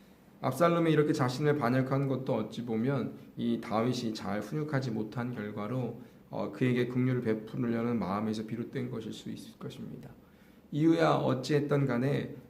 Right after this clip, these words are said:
다윗은 자신의 아들 압살롬을 죽이지 말 것을 이 지휘관들에게 또 모든 백성들에게,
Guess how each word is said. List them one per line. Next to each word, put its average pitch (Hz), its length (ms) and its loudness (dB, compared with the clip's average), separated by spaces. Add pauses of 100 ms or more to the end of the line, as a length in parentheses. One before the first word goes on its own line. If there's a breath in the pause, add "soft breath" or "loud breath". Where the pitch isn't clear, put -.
다윗은 135 720 0 (160)
자신의 135 440 -4
아들 117 480 -2 (160)
압살롬을 127 680 -4
죽이지 127 340 -4
말 98 240 -2
것을 113 520 -4 (200 loud breath)
이 110 140 -6
지휘관들에게 104 960 -4 (140)
또 113 100 -10
모든 127 440 -2
백성들에게, 104 840 -6